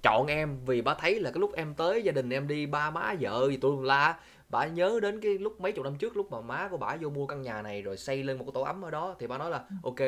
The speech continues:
Speaker 1: tao có cảm tình với này, tại tao thấy vậy." Thì đó là cái câu chuyện agent của em kể, nhưng mà không biết thiệt hay không thôi á. <laughs>
Speaker 2: Dạ, thực ra là agent này có rất là nhiều câu chuyện để kể sau chuyện đó,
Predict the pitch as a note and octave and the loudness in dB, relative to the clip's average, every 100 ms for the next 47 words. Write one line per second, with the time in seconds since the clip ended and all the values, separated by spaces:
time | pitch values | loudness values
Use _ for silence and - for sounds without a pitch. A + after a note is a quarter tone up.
0 | B2+ C3 C#3 B2+ B2 B2+ B2 F#2+ G2+ A#2+ | 2 0 -4 -6 -6 -8 -10 -10 -10 -8
1 | C3+ C#3 F#2 - _ - A#2+ D3+ C#3+ C#3 | -10 -8 -10 -14 _ -6 -4 -2 -4 -4
2 | B2 G2+ A2 B2 G#2 G#2 B2+ F#2+ G#2 - | -4 -6 -6 -6 -6 -4 -4 -4 -4 -6
3 | - - - - A#2+ G#2+ B2 D3 G#2 A2+ | -10 -16 -14 -8 -6 -4 -6 -4 -4 -4
4 | A2+ A2+ G#2+ A#2 - - - - C#4 D4+ | -6 -8 -8 -8 -12 -8 0 2 8 12
5 | D4 A#3 - A3 - - F4 - F4 F4 | 12 12 8 0 -4 2 4 10 12 12
6 | D4 C#4+ D#4+ D#4+ C#4 C4 C4 G4+ F4 D4 | 12 10 10 10 8 8 8 10 12 12
7 | C4 D4+ D4+ C4+ G#3+ B3 G#3 F3 C4+ B3+ | 12 10 10 8 8 10 10 8 8 8
8 | - A3 G#3 A#3 | 6 6 8 8